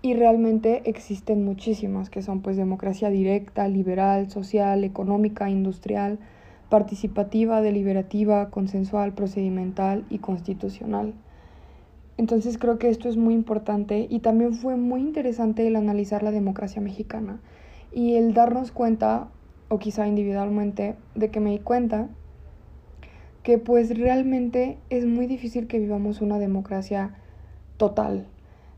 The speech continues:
porque, como mencioné en un principio, todos tenemos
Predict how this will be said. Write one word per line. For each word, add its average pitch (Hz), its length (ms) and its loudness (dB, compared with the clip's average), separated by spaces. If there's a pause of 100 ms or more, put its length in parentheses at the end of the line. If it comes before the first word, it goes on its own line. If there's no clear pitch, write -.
(160)
porque, 247 420 4
como 220 200 2
mencioné 202 340 0
en 208 80 2
un 214 100 4
principio, 214 640 -2
todos 233 320 2
tenemos 214 640 0